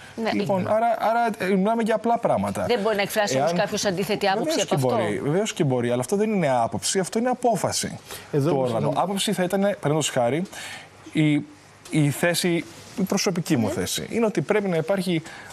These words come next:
Speaker 2: άμεση αναγνώριση από την Ελλάδα του κράτους Παλαιστίνης. Μπορεί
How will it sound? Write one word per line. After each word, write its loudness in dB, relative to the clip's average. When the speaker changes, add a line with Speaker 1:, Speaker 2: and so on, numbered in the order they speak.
Speaker 2:
άμεση 2
αναγνώριση 0
από -2
την 0
Ελλάδα 0
του -2
κράτους 0
Παλαιστίνης. 0
Μπορεί 2